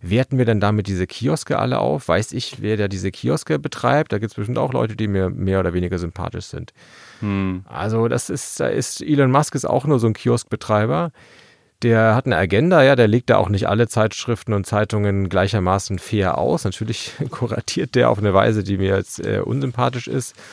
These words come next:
Speaker 1: und legt da manche eher ins Schaufenster als andere. Also er hat einen Algorithmus, der manche pusht und manche nicht pusht. Aber am Ende ist er trotzdem ein Kioskbetreiber und, ähm, es hat schon einen Wert, dass man da auch liegt, glaube ich.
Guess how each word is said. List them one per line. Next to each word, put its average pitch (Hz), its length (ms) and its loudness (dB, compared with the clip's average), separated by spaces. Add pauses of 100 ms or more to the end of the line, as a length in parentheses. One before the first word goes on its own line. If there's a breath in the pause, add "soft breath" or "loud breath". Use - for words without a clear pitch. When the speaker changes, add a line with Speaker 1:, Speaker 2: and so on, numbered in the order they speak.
(340 loud breath)
Speaker 1:
und 110 140 -2
legt 107 180 0
da 110 80 4
manche 107 300 0
eher 107 180 2
ins 120 100 0
Schaufenster 107 560 0
als 87 140 -4
andere. 147 320 2
Also 92 160 2
er 90 40 2
hat - 120 -4
einen - 100 -10
Algorithmus, 98 560 -2
der 95 140 -2
manche 98 260 -2
pusht - 320 -4
und 98 80 -4
manche 92 260 -4
nicht 110 200 -6
pusht. - 340 -8 (800 soft breath)
Aber 95 220 -2
am 92 100 -2
Ende 113 160 -2
ist 104 80 0
er 104 60 -2
trotzdem 120 320 -4
ein 98 80 -2
Kioskbetreiber 101 1000 -6 (400)
und, 95 640 -6
ähm, 87 680 -4 (220)
es - 180 -14
hat 104 100 -8
schon 147 160 -4
einen 139 160 0
Wert, 127 180 2
dass 117 120 -4
man 104 140 -2
da 95 100 -2
auch - 380 -8
liegt, 104 440 -6
glaube 80 380 -8
ich. - 680 -14